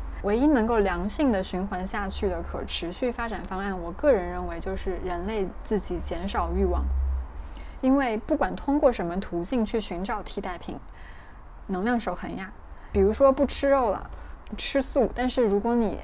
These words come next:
的购买欲望依然是那么强、那么膨胀的话，加在素食上面的，促使大量的人去种植植物，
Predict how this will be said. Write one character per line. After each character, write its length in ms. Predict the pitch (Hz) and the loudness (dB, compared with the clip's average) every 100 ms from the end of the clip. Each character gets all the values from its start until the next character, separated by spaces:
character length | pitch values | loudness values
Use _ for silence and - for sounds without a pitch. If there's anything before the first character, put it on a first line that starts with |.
| - | -6
的 120 | 185 | -6
购 220 | 180 285 | 2 4
买 200 | 247 170 | 4 2
欲 140 | 175 220 | 2 4
望 260 | 220 190 - | 4 0 -4
依 140 | - 277 | 2 4
然 220 | 254 180 | 4 0
是 140 | - | 0
那 140 | 202 208 | 2 2
么 160 | 196 | 0
强、 380 | 170 - 175 175 | 2 0 0 0
那 40 | 208 | 0
么 120 | 208 | 0
膨 260 | 196 180 175 | -2 -4 -4
胀 200 | 220 208 | -4 -4
的 80 | 185 | -4
话， 220 | - 185 180 - | -8 -8 -8 -10
加 300 | - 247 254 | -2 0 0
在 320 | 269 240 202 | 0 -4 -6
素 240 | - 349 262 | 0 4 6
食 200 | - 170 | 4 -2
上 180 | 202 185 | -4 -4
面 240 | 185 170 | -4 -6
的， 180 | 156 - - - - | -6 -10 -12 -12 -12
促 260 | - 311 | 0 4
使 220 | 262 - 175 | 4 2 -2
大 220 | 262 254 | 2 2
量 180 | 226 190 | 2 0
的 60 | |
人 180 | 180 170 | -4 -6
去 200 | 185 226 | -6 -6
种 320 | 202 277 214 | -2 0 0
植 160 | 190 180 180 | -2 -4 -4
植 220 | - 170 | -2 -2
物， 280 | 175 233 202 | 0 0 -2